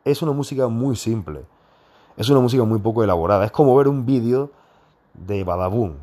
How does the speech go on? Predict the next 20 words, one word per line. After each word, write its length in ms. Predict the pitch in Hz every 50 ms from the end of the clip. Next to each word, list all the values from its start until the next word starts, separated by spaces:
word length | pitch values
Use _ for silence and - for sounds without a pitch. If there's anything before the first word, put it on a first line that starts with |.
| - _
¿vale? 220 | - 80 92 110 123
Un 220 | 113 98 101 101
vídeo 340 | 110 113 107 113 113 113 104
de 160 | 98 92 90
mierda 400 | 98 117 127 117 110 113 120 113
que 80 | - 92
no 80 | 92
te 60 | 92
va 80 | 101 101
a 20 |
aportar 320 | 98 95 98 98 - 104 101
una 160 | 101 101 101
mierda, 400 | 107 120 120 107 101 98 117 110
que 120 | - 92
no 180 | 90 92 95 95
vas 280 | 98 98 95 95 - -
a 60 | 101
aprender 320 | 82 92 98 95 92 90
nada, 360 | 127 143 127 113 113 120 110
que 280 | - 101 92 87 82 80